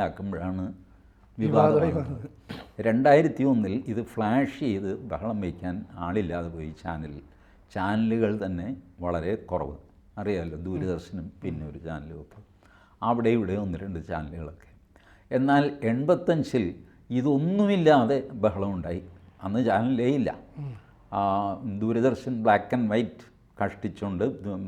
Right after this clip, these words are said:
Speaker 1: തിരുവനന്തപുരം ദൂരദർശനൊന്നും വന്നിട്ടില്ല, ആ അവസ്ഥ. അന്ന് പത്രങ്ങൾ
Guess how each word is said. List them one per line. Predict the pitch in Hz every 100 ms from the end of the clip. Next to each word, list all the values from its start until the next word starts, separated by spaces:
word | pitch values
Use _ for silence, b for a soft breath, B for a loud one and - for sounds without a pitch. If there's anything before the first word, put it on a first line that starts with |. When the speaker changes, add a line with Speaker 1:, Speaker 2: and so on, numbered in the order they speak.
| 95
Speaker 1:
തിരുവനന്തപുരം | 98 92 104 101 95
ദൂരദർശനൊന്നും | 90 92 85 - 98 90 90
വന്നിട്ടില്ല, | 87 92 - 104 - b b b - 113
ആ | 117
അവസ്ഥ. | 85 85 87 - - b b b b b -
അന്ന് | 127 165 196 127 - - - - -
പത്രങ്ങൾ | 139 - 196 190 139